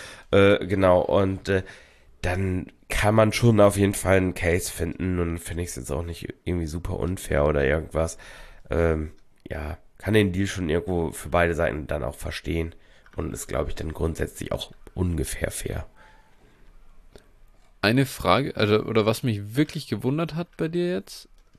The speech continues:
Speaker 1: Tour
Speaker 2: Mhm.
Speaker 1: und Lawrence siehst du auf einem Niveau oder close? Ich sehe Lawrence dann nämlich schon
Speaker 2: Ja.
Speaker 1: also mehrere Runden davor, so im Startup.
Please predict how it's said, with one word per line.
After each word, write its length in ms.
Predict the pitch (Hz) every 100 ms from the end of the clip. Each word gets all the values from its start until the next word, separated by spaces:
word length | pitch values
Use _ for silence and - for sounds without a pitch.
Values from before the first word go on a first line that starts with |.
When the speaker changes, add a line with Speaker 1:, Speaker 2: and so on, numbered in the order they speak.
| _ -
Speaker 1:
Tour 440 | - 170 196 190
Speaker 2:
Mhm. 80 | 101
Speaker 1:
und 100 | 131
Lawrence 400 | 131 170 165 -
siehst 220 | 170 -
du 100 | 156
auf 100 | 151
einem 200 | 156 151
Niveau 340 | 151 143 107 90 _ _
oder 240 | - 117 120
close? 460 | - 120 87 - - _ _ -
Ich 160 | -
sehe 140 | 131 139
Lawrence 420 | 139 147 143 -
dann 140 | 127
nämlich 200 | 127 117
schon 360 | - 135 135 127 - - - _ _ _ - 85
Speaker 2:
Ja. 380 | 82 87 87 - -
Speaker 1:
also 200 | 101 101
mehrere 520 | 123 180 107 92 87
Runden 440 | 85 92 - 90
davor, 440 | 87 - 90 90 87
so 120 | 90
im 120 | 85
Startup. 460 | - - 87 -